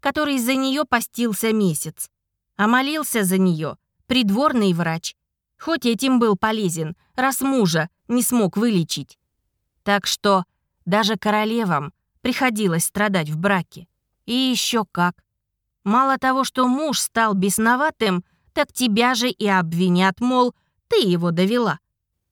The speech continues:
Но Изабелла как-то справлялась. У нее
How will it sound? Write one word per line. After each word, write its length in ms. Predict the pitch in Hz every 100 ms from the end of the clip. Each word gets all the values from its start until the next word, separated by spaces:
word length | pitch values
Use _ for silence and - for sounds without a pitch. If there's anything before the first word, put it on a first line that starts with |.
| -
Но 240 | 233 269
Изабелла 640 | 269 254 220 262 269 254 247
как-то 320 | - 233 - 214
справлялась. 880 | - 220 214 220 226 151 151 - _ _ _ -
У 80 |
нее 480 | 240 247 226 247 240